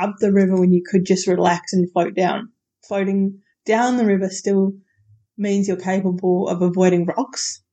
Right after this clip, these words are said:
that might really hurt your butt, but all that hate that you have towards that rock, it's not gonna shift it. In fact, it'll probably take you over to it, 'cause energy flows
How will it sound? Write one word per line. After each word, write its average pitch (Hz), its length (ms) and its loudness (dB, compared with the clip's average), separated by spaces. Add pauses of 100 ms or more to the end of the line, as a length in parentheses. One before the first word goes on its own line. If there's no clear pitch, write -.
(280)
that 175 120 -8
might 175 180 -4
really 185 360 -2
hurt 185 160 -2
your 185 160 -2
butt, 277 240 -6 (540)
but 185 200 -6 (1300)
all 240 260 0
that 208 180 -2
hate 269 400 -2
that 202 140 2
you 190 120 2
have 190 180 0
towards 190 320 -4
that 165 120 -2
rock, 170 220 -4
it's - 180 -8
not 240 140 -4
gonna 247 200 0
shift - 460 -4
it. 151 160 -4 (480)
In 202 160 0
fact, 196 360 -8 (260)
it'll 208 160 -2
probably 214 640 0 (160)
take 226 280 -4
you 208 120 2
over 277 260 6
to 190 180 -4
it, - 140 -6 (380)
'cause 185 200 -12
energy 220 540 -2
flows 220 320 2